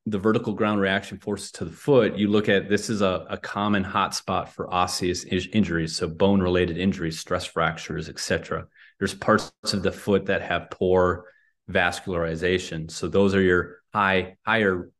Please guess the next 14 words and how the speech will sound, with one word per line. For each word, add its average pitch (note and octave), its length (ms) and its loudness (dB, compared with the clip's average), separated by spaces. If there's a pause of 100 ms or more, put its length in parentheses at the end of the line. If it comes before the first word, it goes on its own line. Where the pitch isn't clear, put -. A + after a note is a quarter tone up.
odds F#2+ 380 -2
of F2 140 -8
an F2 100 -8
injury. D#2+ 520 -2 (320)
So G2+ 220 4
as F#2+ 160 4
a F#2 80 2
practitioner, G2 640 -4
you E2+ 80 -6
have F2+ 160 -8
to F2+ 80 -8
look F2 280 -2
at, E2 340 0
yes, F#2+ 340 -2